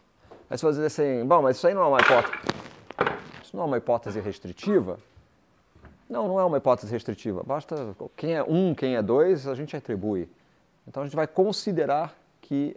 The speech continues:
a gente escolhe como dois aquele cuja frequência é maior. Tá?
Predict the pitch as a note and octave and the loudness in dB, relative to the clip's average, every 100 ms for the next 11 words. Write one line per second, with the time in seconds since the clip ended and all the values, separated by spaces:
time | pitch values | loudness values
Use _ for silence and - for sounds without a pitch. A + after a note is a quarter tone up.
0 | - C3+ C3 - C3+ - - F3+ F#3+ D3+ | -10 -8 -8 -6 -8 -6 6 8 8 6
1 | C3 B2 G#2 B2+ E3 D#3 D3 C#3+ C#3+ D3+ | 0 0 2 2 2 -2 -6 -6 -6 -6
2 | - C#3+ - C#3+ B2+ B2 - B2+ _ _ | -10 -10 -10 -8 -6 -8 -8 -12 _ _
3 | - - B2 G2+ D#2+ - - - _ _ | -14 -4 -2 -2 -4 -10 -20 -20 _ _
4 | _ _ _ _ _ _ - C#3 | _ _ _ _ _ _ -8 -8